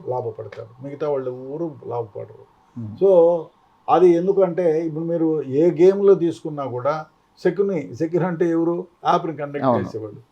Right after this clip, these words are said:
Speaker 1: So, వాడే లాభపడతారు కానీ మిగతా వాళ్ళు ఎవరు లాభపడరు.
Speaker 2: Hmm.
Speaker 1: అట్లాంటి తెలిసి ఇప్పుడు మీరు ఏదో కొన్ని డబ్బులకు ఆశించి, తుచ్చమైన డబ్బులకు ఆశించి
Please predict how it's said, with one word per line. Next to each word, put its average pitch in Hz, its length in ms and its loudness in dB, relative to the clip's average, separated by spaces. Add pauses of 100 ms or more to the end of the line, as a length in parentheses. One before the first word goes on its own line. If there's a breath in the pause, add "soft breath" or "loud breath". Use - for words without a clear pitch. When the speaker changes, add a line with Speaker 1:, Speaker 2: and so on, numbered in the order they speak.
(400)
Speaker 1:
So, 180 120 2
వాడే 170 320 4
లాభపడతారు 165 640 4
కానీ 160 160 -4
మిగతా 160 320 -6
వాళ్ళు 143 240 -2
ఎవరు 151 180 -6
లాభపడరు. 123 640 -8
Speaker 2:
Hmm. - 480 -10
Speaker 1:
అట్లాంటి 156 460 -2 (120)
తెలిసి 160 640 0 (400)
ఇప్పుడు 185 220 6
మీరు 180 280 2
ఏదో 185 200 4
కొన్ని 175 300 0
డబ్బులకు 160 440 4
ఆశించి, 143 760 -2
తుచ్చమైన 170 540 -4
డబ్బులకు 143 440 -4
ఆశించి 131 580 -10